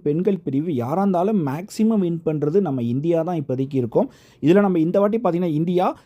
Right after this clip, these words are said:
இரண்டாவது முறையா சாம்பியன் பட்டம் நம்ம என்ன பண்ணியிருக்கோம், வின் பண்ணியிருக்கோம். இந்த போட்டி நடந்தது எங்கன்னா, பங்களாதேஷ்ல. இதுல நம்ம யாரை பீட் பண்ணியிருக்கோம்னா, அதாவது இறுதி ஆட்டத்துல இந்தியா முப்பத்தஞ்சு இஸ்டு இருபத்தெட்டு என்ற புள்ளிகள் கணக்கில் சீனா தைபே, இந்த நாடை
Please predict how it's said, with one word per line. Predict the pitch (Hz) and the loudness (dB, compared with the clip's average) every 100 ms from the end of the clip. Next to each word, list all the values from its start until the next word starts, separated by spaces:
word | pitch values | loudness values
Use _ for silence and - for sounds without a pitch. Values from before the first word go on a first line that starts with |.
| _ - 170 | _ 0 2
இரண்டாவது | 254 277 269 226 | 4 4 6 4
முறையா | 180 196 190 | 4 2 2
சாம்பியன் | 156 180 185 160 | 0 0 0 0
பட்டம் | 156 147 | 0 0
நம்ம | 139 | -2
என்ன | 139 | -2
பண்ணியிருக்கோம், | 135 131 139 | -2 -2 0
வின் | 135 143 | 0 0
பண்ணியிருக்கோம். | 135 123 226 156 | -2 0 0 2
இந்த | 143 135 185 | 0 0 2
போட்டி | 240 247 180 | 4 4 2
நடந்தது | 165 151 131 | 2 2 2
எங்கன்னா, | 135 165 135 | 0 0 -2
பங்களாதேஷ்ல. | 131 180 170 131 117 156 294 - _ _ 151 | 0 2 2 0 0 0 -2 -8 _ _ 0
இதுல | 196 220 | 4 4
நம்ம | 196 165 151 | 4 4 2
யாரை | 190 294 262 190 | 4 4 6 4
பீட் | 190 | 2
பண்ணியிருக்கோம்னா, | 170 151 139 160 151 | 0 0 0 0 2
அதாவது | 165 190 160 | 0 2 0
இறுதி | 214 226 180 | 2 4 4
ஆட்டத்துல | 143 139 170 156 151 | 2 0 0 0 0
இந்தியா | 175 160 185 269 _ _ - | 2 2 0 -4 _ _ -6
முப்பத்தஞ்சு | - - 269 - 220 202 165 | -2 2 2 4 4 6 2
இஸ்டு | - 202 165 | 0 0 0
இருபத்தெட்டு | 175 180 165 156 147 | 0 0 0 2 0
என்ற | 139 135 151 | 0 -4 -2
புள்ளிகள் | 160 180 165 | 0 2 0
கணக்கில் | 139 127 196 302 - - _ - - | 0 0 2 2 0 -20 _ -6 4
சீனா | 277 269 233 | 4 4 2
தைபே, | 151 160 151 113 - - 139 | 2 2 2 -2 -6 -8 -2
இந்த | 196 202 175 | 2 2 2
நாடை | 208 | 0